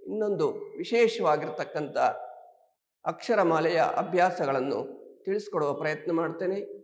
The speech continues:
ಅಲ್ಲಿ ತನಕ ನೀವೆಲ್ಲರೂ ಕೂಡ ನಿಮ್ಮಲ್ಲಿ ಏನಾದರೂ ಸಮಸ್ಯೆ ಇದ್ರೆ ದಯಮಾಡಿ ಈ ಒಂದು ವಿಸ್ತಾರ ಚಾನಲ್ಗೆ ಸಬ್ಸ್ಕ್ರೈಬ್ ಮಾಡಿ. ಹಾಗೂ ನಿಮಗೆ ಏನೇ ಡೌಟ್ಸ್ ಇದ್ರೆ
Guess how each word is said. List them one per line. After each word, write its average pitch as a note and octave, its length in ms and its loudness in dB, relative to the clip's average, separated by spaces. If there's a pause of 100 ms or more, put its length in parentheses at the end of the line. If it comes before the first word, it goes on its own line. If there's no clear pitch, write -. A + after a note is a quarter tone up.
(320)
ಅಲ್ಲಿ G3 160 2
ತನಕ F#3+ 340 -2 (600)
ನೀವೆಲ್ಲರೂ F3+ 440 -2
ಕೂಡ F3+ 180 0 (400)
ನಿಮ್ಮಲ್ಲಿ G#3 360 2 (100)
ಏನಾದರೂ E3+ 380 0
ಸಮಸ್ಯೆ G#3 540 -4
ಇದ್ರೆ D#3 520 -2 (300)
ದಯಮಾಡಿ G3 500 0 (520)
ಈ F3 100 0
ಒಂದು D#3 680 -4
ವಿಸ್ತಾರ G#3+ 440 6 (260)
ಚಾನಲ್ಗೆ E3+ 800 -2 (600)
ಸಬ್ಸ್ಕ್ರೈಬ್ F#3+ 520 -2
ಮಾಡಿ. F3 280 2 (520)
ಹಾಗೂ D#3 300 4 (440)
ನಿಮಗೆ G3+ 280 2
ಏನೇ G3 360 2
ಡೌಟ್ಸ್ F3+ 420 2
ಇದ್ರೆ E3 480 -2